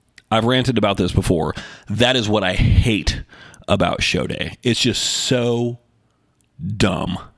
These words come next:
And I think anybody who i-, is into bodybuilding, who can step back and think about it rationally, would agree. Like,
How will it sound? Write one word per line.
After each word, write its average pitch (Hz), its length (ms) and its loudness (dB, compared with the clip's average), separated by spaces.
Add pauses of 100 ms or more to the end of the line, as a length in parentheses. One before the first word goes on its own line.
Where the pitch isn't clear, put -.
(560)
And 113 100 2
I 113 100 4
think 117 160 0
anybody 135 340 2
who 110 460 4
i-, - 40 -2
is 104 360 0
into 123 280 0
bodybuilding, 113 640 0
who 113 120 2
can 104 180 0
step 98 360 0
back 107 480 -2 (140)
and 110 180 0
think 117 160 2
about 117 220 2
it 85 60 -2
rationally, 110 680 0 (380)
would 120 220 4
agree. 92 500 0 (300)
Like, 117 320 0